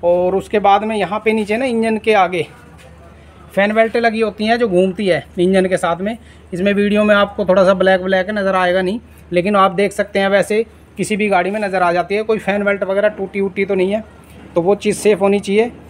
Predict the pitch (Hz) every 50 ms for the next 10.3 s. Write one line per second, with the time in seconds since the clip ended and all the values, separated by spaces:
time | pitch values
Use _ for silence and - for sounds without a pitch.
0 | - - - - - 180 180 202 202 196 202 202 202 202 214 214 214 220 214 214
1 | 208 214 214 220 220 220 214 202 214 202 220 208 214 214 208 180 - - - -
2 | - - - 190 185 196 196 208 202 175 175 175 175 190 196 190 208 202 190 202
3 | 196 - 208 190 175 196 185 196 196 180 196 180 170 156 165 185 185 165 160 -
4 | 165 190 - - - - - - - - - 165 180 185 180 180 190 185 185 190
5 | 185 190 170 - 165 175 175 175 165 160 175 185 220 214 - - - - - -
6 | 165 175 185 185 180 - 214 196 190 - 196 170 - 185 175 - 208 220 226 214
7 | - 220 214 214 208 226 220 208 - 220 220 220 202 185 175 156 - 147 147 143
8 | 127 - - - - - - - - - - - - - - - - - - 208
9 | 196 220 226 220 240 233 220 220 214 214 226 226 226 220 185 175 185 185 196 185
10 | 170 156 185 202 226